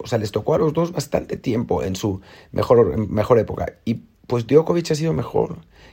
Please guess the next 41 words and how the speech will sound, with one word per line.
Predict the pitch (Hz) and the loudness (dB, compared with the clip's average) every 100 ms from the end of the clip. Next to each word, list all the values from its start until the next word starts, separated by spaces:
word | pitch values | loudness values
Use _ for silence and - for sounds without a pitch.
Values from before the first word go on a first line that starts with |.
| - | -2
y | 123 | 0
ha | |
sido | 139 160 | 2 2
mejor | 139 156 151 | 2 0 0
que | 156 | 0
Nadal. | 113 120 165 147 - - - - _ | 4 4 4 0 -6 -20 -20 -20 _
Y | - 117 107 101 - | -4 -2 -2 -6 -4
eso, | 101 147 156 113 | 0 2 4 0
o | - | 0
sea, | - 71 | -4 -4
no, | - 104 107 - | -4 -2 -2 -4
no, | - 98 92 | -4 0 0
aunque | 107 117 | 2 4
no | 127 | 4
tenga | 151 147 135 | 6 6 6
tan, | 135 127 117 95 - | 6 4 0 -2 2
tan | 117 | 4
buena | 120 120 | 4 2
prensa, | 117 117 117 | 4 2 4
aunque | 110 117 | 2 2
no | |
sea | 117 - | 0 0
tan | 131 | 2
buena | 123 120 | 2 0
persona, | - 110 117 117 107 | -2 2 4 4 0
aunque | 104 110 104 - - _ | 0 0 0 -6 -20 _
sea | - 120 | 2 4
un | 127 131 123 | 6 4 4
desmadre, | 117 123 117 120 | 2 2 2 2
pues, | 127 | 2
a | 135 | -2
final | 139 165 | 0 0
de | 170 | 0
cuentas | 170 165 151 | 2 2 4
los | 131 | 2
resultados | 120 113 156 156 | 2 4 4 4
cuentan. | - 180 151 101 - | 0 0 0 -4 -4
Y | 117 113 | 2 4
a | |
nivel | 110 113 151 156 - - _ _ _ _ _ _ _ _ - | 4 6 6 6 0 -20 _ _ _ _ _ _ _ _ -4
tenístico, | 110 104 123 117 123 151 180 | 2 4 4 2 2 4 2